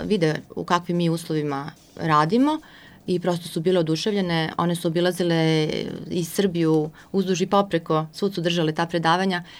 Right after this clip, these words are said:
i kažu da su, da možemo baš da budemo zadovoljni, zato što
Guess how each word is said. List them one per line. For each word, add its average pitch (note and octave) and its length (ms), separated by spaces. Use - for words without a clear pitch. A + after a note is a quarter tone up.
i E3 480
kažu F3+ 300
da D#3+ 360
su, D#3 720
da E3 140
možemo E3+ 360
baš E3 200
da D#3+ 80
budemo D3+ 640
zadovoljni, G#3 800
zato E3 260
što D#3+ 500